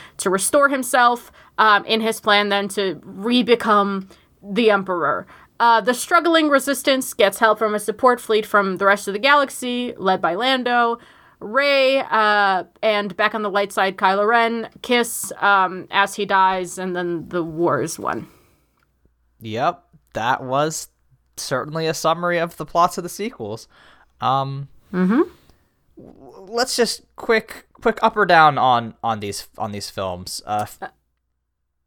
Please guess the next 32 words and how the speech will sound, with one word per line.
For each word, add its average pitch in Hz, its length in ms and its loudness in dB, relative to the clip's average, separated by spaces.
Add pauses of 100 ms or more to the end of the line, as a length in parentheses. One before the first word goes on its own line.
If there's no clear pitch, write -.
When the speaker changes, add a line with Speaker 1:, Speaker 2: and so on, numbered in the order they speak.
(360)
Speaker 1:
uh, 202 40 4
you 233 140 4
go 214 100 4
first. - 320 -8 (800)
Speaker 2:
Uh, 117 300 2
so 113 400 -2 (320)
I 139 100 -4
think 139 280 -6
s-, - 160 -14 (100)
seven's, 123 600 -2
like, 104 220 -6
fine. 156 680 -2
I - 60 -20
think 117 140 -12
it's, - 160 -8
Speaker 1:
Mm-hmm, 247 260 0
mm-hmm. 247 180 0
Speaker 2:
think 127 160 -6
it's, - 180 -8
you 110 80 -10
know, 98 120 -10 (220)
it's - 160 -16
okay. 185 320 2
It's - 140 -10
not 156 100 -2
my 123 80 -2
favorite, 139 240 -4
but 339 100 -10
it's - 120 -12
pretty - 340 -8
good. 120 240 -4 (480)
Um, 123 500 2